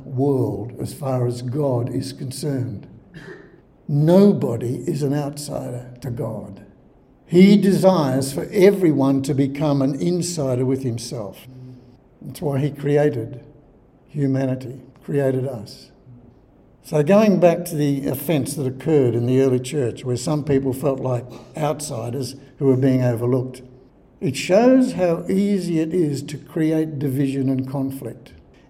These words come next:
even when you're not trying to. We read in verse twelve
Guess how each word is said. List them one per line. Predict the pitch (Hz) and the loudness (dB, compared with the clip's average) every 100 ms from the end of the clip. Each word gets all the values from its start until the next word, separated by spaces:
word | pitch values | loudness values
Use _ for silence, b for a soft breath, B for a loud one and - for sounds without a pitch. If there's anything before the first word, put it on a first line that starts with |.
| - | -2
even | 180 175 170 170 196 226 226 - - - | 0 2 2 0 0 -2 -4 -10 -16 -8
when | 143 143 | -2 2
you're | 139 135 | 4 4
not | 139 143 143 143 | 4 2 -2 -10
trying | - 151 160 147 135 | -6 -4 -2 -2 -4
to. | - 110 98 - - _ _ _ _ _ _ - | -6 -10 -12 -18 -20 _ _ _ _ _ _ -6
We | 143 | -2
read | 147 170 160 | 4 6 6
in | 147 | 4
verse | 135 160 151 | 4 2 2
twelve | - - 190 147 117 104 | -2 0 2 2 -2 -8